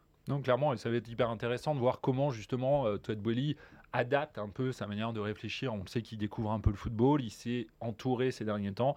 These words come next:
Bah, on va voir comment ça, comment ça fonctionne et on le verra peut-être <laughs> pas cet hiver. Alors déjà, on va voir comment, euh, sa logique d'ac-, de, comment dire, d'accumuler les, les joueurs,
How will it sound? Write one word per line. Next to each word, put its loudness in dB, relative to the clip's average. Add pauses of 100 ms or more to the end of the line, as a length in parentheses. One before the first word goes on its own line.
(600)
Bah, -6
on -2
va 0
voir 0
comment -2
ça, -2
comment -6
ça -8
fonctionne 0
et -2 (100)
on -6
le -6
verra -2
peut-être -6
<laughs> -20
pas -4
cet -4
hiver. 6
Alors 4
déjà, 6
on 4
va 2
voir 4
comment, 0 (360)
euh, 0
sa -2
logique -2
d'ac-, -2
de, -8
comment -8
dire, -4
d'accumuler 4
les, 4
les 2
joueurs, 4